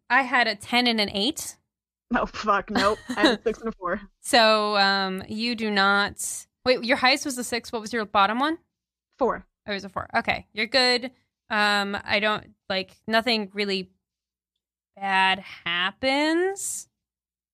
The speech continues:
Speaker 1: I think.
Speaker 2: I'm just, I'm just
Speaker 1: But you
Speaker 2: keeping an
Speaker 1: just
Speaker 2: eye on
Speaker 1: don't
Speaker 2: everyone, but I don't recognize anyone,
Speaker 1: Yeah, you just don't
Speaker 2: basically.
Speaker 1: recognize anything.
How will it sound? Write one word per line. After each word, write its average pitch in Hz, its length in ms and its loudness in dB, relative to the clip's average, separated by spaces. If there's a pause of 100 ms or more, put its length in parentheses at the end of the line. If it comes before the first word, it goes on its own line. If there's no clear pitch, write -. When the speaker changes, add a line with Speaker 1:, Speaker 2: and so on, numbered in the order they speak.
(500)
Speaker 1:
I 226 320 2
think. 285 320 4
Speaker 2:
I'm 262 100 6
just, 277 200 4
I'm 269 120 4
just 294 140 4
Speaker 1:
But 247 100 4
you 240 60 2
Speaker 2:
keeping 233 100 2
an 233 60 2
Speaker 1:
just 214 120 4
Speaker 2:
eye 220 60 4
on 196 100 6
Speaker 1:
don't 190 80 0
Speaker 2:
everyone, 220 220 2
but 214 140 2
I 220 60 2
don't 214 160 0
recognize 185 480 -4
anyone, 180 160 -4
Speaker 1:
Yeah, 196 200 -2
you 208 160 -4
just 202 160 -8
don't 185 140 0
Speaker 2:
basically. - 20 -2
Speaker 1:
recognize 196 400 -8
anything. - 420 -14